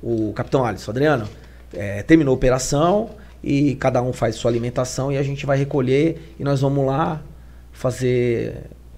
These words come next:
uma homenagem pro, pro Capitão Derrite, parceiro de rota." Tá bom. Inclusive o Cabo Dantas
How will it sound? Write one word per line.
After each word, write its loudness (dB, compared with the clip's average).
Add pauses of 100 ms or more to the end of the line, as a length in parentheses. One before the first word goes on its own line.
(260)
uma -4
homenagem 2
pro, 2
pro -4 (280)
Capitão 2
Derrite, 6
parceiro 4
de 0
rota." 2 (400)
Tá -6
bom. 2 (1000)
Inclusive 8
o 4
Cabo 6
Dantas 2